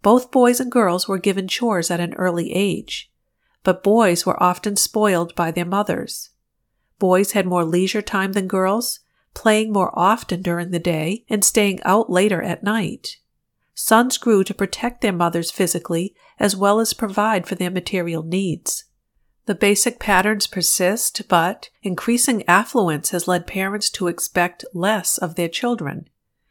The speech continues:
Girls now can become lawyers, businesswomen, and university professors. Working women expect their men to help with the children. Women, more than men, help care for elderly parents.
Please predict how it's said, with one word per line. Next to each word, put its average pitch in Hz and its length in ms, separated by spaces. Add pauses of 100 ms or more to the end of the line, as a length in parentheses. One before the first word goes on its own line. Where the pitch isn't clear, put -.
(240)
Girls 190 400
now 170 260
can 190 180
become 170 420
lawyers, 196 540
businesswomen, 202 840 (240)
and 180 180
university 190 640
professors. - 880 (500)
Working 226 520
women 175 420
expect - 600
their 220 120
men 214 340
to 175 100
help 175 340
with 170 140
the 160 80
children. 160 580 (500)
Women, 240 560
more 180 220
than 202 180
men, 180 360
help 180 460
care 170 280
for - 200
elderly 160 420
parents. - 760